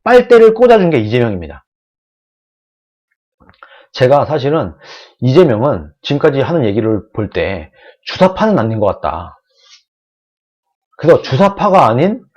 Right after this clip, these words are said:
좌파 포퓰리스트가 이재명이 아니겠는가 했는데 뭐 지금도 그 생각에는 그렇게 크게 변함은 없어요. 그런데 이재명은 어떤 사람이냐?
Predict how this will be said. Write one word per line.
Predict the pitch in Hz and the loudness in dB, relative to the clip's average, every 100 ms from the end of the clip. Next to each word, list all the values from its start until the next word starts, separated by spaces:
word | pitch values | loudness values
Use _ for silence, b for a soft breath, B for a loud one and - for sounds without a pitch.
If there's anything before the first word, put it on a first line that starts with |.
| _ | _
좌파 | - 127 165 | -8 -2 -2
포퓰리스트가 | - 190 196 170 - - 123 | -2 -4 -2 -2 -4 -2 -2
이재명이 | 117 139 135 | 0 -2 -2
아니겠는가 | 98 101 98 98 117 - - _ | -2 -4 -6 0 0 -2 -10 _
했는데 | 185 143 143 175 87 - b b b b - | -2 0 2 2 0 -10 b b b b -4
뭐 | 143 | -2
지금도 | - 147 196 247 233 | 0 0 2 2 2
그 | 160 | 2
생각에는 | 143 185 180 170 170 160 | 0 2 4 4 2 -2
그렇게 | 120 131 123 | -4 -4 -6
크게 | - 202 180 | -4 0 0
변함은 | - 117 123 107 | 0 -2 -2 -4
없어요. | - 82 - _ _ | -6 -10 -12 _ _
그런데 | 135 135 113 - _ _ _ _ _ | -2 0 -2 -6 _ _ _ _ _
이재명은 | 131 170 160 120 | 2 4 4 2
어떤 | 107 110 | -2 -2
사람이냐? | 104 101 107 | -2 -2 -6